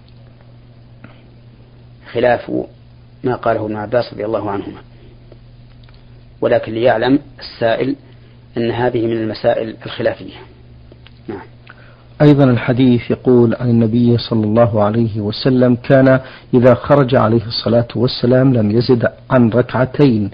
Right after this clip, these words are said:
Speaker 2: حتى يرجع".
Speaker 1: نعم، هذا أيضًا صحيح،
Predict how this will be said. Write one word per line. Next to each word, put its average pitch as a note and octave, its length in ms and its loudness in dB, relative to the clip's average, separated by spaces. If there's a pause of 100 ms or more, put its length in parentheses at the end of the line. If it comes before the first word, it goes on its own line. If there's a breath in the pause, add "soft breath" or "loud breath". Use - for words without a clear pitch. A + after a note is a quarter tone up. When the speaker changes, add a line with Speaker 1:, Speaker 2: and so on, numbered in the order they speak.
(160 loud breath)
Speaker 2:
حتى C#3+ 420 0
يرجع". G#2+ 440 -2 (440)
Speaker 1:
نعم، A#2 200 -8 (260)
هذا A#2+ 260 2
أيضًا A#2+ 340 0
صحيح، A#2 400 -6